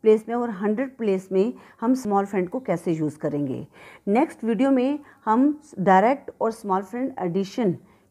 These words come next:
के कॉन्सेप्ट के कुछ क्वेश्चन सॉल्व करेंगे, करेंगे। तो I hope आपको ये वीडियो यूज़फुल लगी होगी। अगर आपको यूज़फुल लगी है या आपके कोई सजेशन है तो प्लीज़ हमें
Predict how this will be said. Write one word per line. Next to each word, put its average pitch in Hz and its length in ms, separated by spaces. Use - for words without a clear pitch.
के 240 140
कॉन्सेप्ट 226 580
के 175 160
कुछ 320 260
क्वेश्चन 233 540
सॉल्व 202 360
करेंगे, 143 400
करेंगे। 135 500
तो - 60
I 202 100
hope 254 420
आपको 214 280
ये 262 200
वीडियो 208 480
यूज़फुल 240 560
लगी 220 240
होगी। 190 440
अगर 240 280
आपको 240 280
यूज़फुल 220 460
लगी 208 340
है 196 300
या 233 100
आपके 208 340
कोई 262 180
सजेशन 202 600
है 147 160
तो 208 60
प्लीज़ 240 460
हमें 214 320